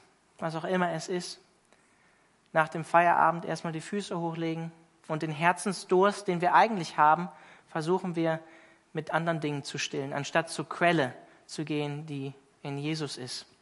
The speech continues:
Die Frage ist, gehen wir mit unseren Verletzungen und Wunden zu Gott?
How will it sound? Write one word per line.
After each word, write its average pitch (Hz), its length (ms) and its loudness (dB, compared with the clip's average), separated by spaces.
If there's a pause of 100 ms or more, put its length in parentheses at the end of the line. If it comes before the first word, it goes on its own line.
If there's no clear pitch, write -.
(1300)
Die - 40 -12
Frage 190 280 4
ist, - 180 -6
gehen 214 280 4
wir 156 220 2
mit 147 160 -6
unseren 143 260 -2
Verletzungen 139 520 -4
und 135 80 -6
Wunden 139 320 -4
zu 139 160 -10
Gott? 127 280 -6